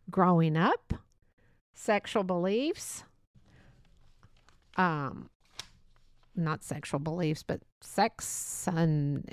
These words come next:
who, if we want it with a man and a man and a woman and a woman, or a man and a woman, or a woman and a man. And if you got that, you're really a good listener. But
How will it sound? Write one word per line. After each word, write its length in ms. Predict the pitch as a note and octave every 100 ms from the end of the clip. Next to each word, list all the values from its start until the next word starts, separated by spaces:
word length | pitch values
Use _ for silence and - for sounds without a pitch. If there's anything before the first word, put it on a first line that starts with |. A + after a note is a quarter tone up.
| E3+
who, 220 | F3 D#3+ E3 - - -
if 160 | D#3+ -
we 180 | D#3+ D3
want 300 | D#3 E3 D#3+
it 120 | D#3+
with 120 | D#3+
a 40 | D3
man 400 | G3+ A3+ A3 G#3+
and 120 | G#3
a 40 |
man 300 | G#3 G#3 G#3
and 120 | F#3
a 40 | D3+
woman 320 | F#3+ A3+ G#3+
and 120 | G#3+
a 60 | G#3
woman, 320 | G#3 G#3 G3
or 160 | D#3+ D#3
a 40 |
man 260 | F#3+ G#3+ G#3+
and 120 | F#3+
a 60 |
woman, 320 | F#3 G3+ G3+ F#3
or 120 | D#3+
a 40 |
woman 320 | D#3+ G3+ G3+
and 120 | F#3 F#3
a 40 |
man. 280 | F3 D3 D#3+ - - - - - -
And 140 | E3
if 120 | D#3+ F3
you 80 |
got 300 | E3+ G#3 G#3+
that, 220 | A3+ A3+ F3
you're 240 | D#3+ D3+
really 380 | D#3+ G3 G#3+ F#3
a 60 |
good 280 | D#3 G3+ G#3+
listener. 520 | G3 D#3+ - E3 - - - - - _ - - - -
But 220 | C4